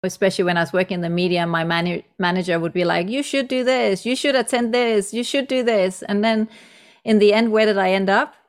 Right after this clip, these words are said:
In burnout. So I kinda ditched the shoulds and I asked myself, "Do I really? Should I really?"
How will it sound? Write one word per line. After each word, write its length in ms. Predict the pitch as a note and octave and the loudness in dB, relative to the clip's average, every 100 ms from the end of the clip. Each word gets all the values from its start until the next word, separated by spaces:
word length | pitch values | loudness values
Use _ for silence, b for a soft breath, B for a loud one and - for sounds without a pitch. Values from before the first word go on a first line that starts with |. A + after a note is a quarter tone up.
| - | -2
In 160 | F#3+ | 0
burnout. 540 | F3 D#3+ D#3 - - - _ _ | 0 -2 -2 -6 -8 -16 _ _
So 680 | - - A3 A3 G#3+ G#3+ - _ | -6 4 6 6 6 2 -4 _
I 260 | - F3+ C4+ | 0 2 2
kinda 340 | C4+ D4 C#4+ | 0 -2 0
ditched 400 | G3+ G#3 G3+ - | 2 2 2 0
the 60 | G3+ | -4
shoulds 680 | F#3+ - F#3 A3 D4 - - _ | -4 0 2 2 2 -6 -12 _
and 360 | G3 G3 G3 F#3+ | 0 2 0 -2
I 220 | G3+ G3 - | 0 0 2
asked 300 | G3 C#4+ - | 0 0 -2
myself, 420 | E3 - F3+ - | -2 0 -2 0
"Do 140 | A3 | 4
I 140 | G#3+ F3+ | 4 4
really? 580 | E3 E3+ F#3+ G#3+ C#4+ C#4 | 2 2 4 4 2 -4
Should 300 | - A3 G3+ | 0 2 4
I 100 | F3 | 2
really?" 540 | E3+ F3 G3+ A#3+ D#4+ | 2 2 4 2 0